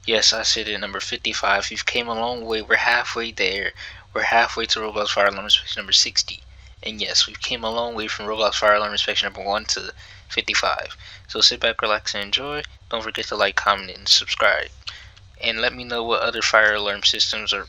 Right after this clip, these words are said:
videos you would like to see me. I will be having some Roblox Crossing videos out pretty soon. Not sure when, but they're gonna be coming out pretty soon.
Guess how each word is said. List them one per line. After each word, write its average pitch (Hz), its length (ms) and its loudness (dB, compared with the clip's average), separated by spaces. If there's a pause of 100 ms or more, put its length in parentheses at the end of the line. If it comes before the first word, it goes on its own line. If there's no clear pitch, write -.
(120)
videos 113 380 -2
you 107 80 -2
would 101 80 -2
like 98 140 -2
to - 100 -4
see - 160 0
me. 101 160 -10
I 113 120 0
will 127 180 -8
be 131 140 -2
having 123 200 0
some 117 220 0
Roblox 113 240 -2
Crossing 113 260 -2
videos 107 240 -6
out 107 180 0
pretty 113 220 -6
soon. - 480 4
Not 113 180 2
sure - 220 0
when, 233 220 -16
but - 160 -8
they're 202 100 -4
gonna 196 140 -8
be 196 100 -12
coming 101 320 -8
out 95 180 -6
pretty - 180 -16
soon. - 240 2